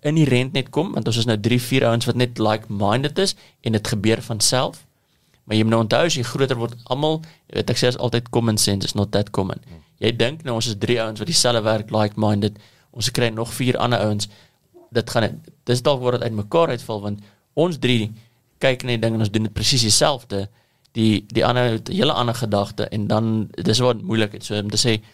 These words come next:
dis maar sê dokumenteer, net 'n proses om te sê, dis hoe ons dienslewering doen. Ons doen dit, ons doen dit, ons doen, en dis so eenvoudig, ek sê nou maar tickboxes, maar dis soos, ek doen dit, ek doen dit, en ek gee vir jou ook die resep, sodat jy dit dieselfde doen, want daar's 'n, daar's, ons het die, ons het die wenresep.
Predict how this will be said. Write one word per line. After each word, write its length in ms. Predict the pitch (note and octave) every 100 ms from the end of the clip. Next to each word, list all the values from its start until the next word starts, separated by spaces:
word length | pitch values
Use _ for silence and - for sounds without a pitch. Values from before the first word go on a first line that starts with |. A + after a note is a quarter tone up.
| _
dis 80 | -
maar 100 | E3
sê 120 | D#3
dokumenteer, 520 | A#2+ B2+ D3+ D3+ C#3+ A2
net 140 | C#3
'n 60 | F#3+
proses 400 | - C#3 C3+ C3
om 60 | C3
te 60 |
sê, 240 | - B2+ B2 - _ - _
dis 260 | C3 F3 -
hoe 280 | A2+ D#3 D#3
ons 360 | A#2 G#2+ - -
dienslewering 640 | A2 G#2+ G2 G2 F#2+ F#2 F2
doen. 160 | E2+ - - - -
Ons 100 | G#2
doen 200 | G#2 G2
dit, 220 | C3+ C#3+
ons 80 | -
doen 140 | G#2+
dit, 220 | G#2 G#2+
ons 80 | G#2
doen, 100 | A2 - -
en 60 | -
dis 120 | B2
so 80 | D3+
eenvoudig, 340 | C#3 C#3+ C#3+
ek 100 | -
sê 100 | - D3
nou 80 |
maar 140 | C3+ B2
tickboxes, 420 | - G#2+ G#2 -
maar 120 | G2+
dis 120 | G2+ G2+
soos, 180 | G#2+ - - _ _
ek 120 | -
doen 160 | - G2+
dit, 240 | D#3 D#3+
ek 100 | G#2+
doen 140 | G#2+ G#2
dit, 140 | G#2+ - - _ -
en 120 | A2+
ek 80 | G#2
gee 200 | - D#3+
vir 140 | D3+
jou 120 | A2+
ook 80 | A#2
die 100 | B2
resep, 300 | G#2+ - - - _ -
sodat 220 | - A#2+
jy 80 | A#2
dit 80 | A2+
dieselfde 400 | G#2 A#2+ A2 G2
doen, 180 | F#2+ - _ -
want 160 | A2+
daar's 260 | A2 A2 -
'n, 240 | A2 G#2+ - _
daar's, 180 | - G#2 G#2
ons 120 | G#2
het 80 | G2+
die, 100 | G2+ -
ons 100 | A2
het 80 | A2+
die 80 | G2+
wenresep. 480 | C#3+ C#3+ G2+ -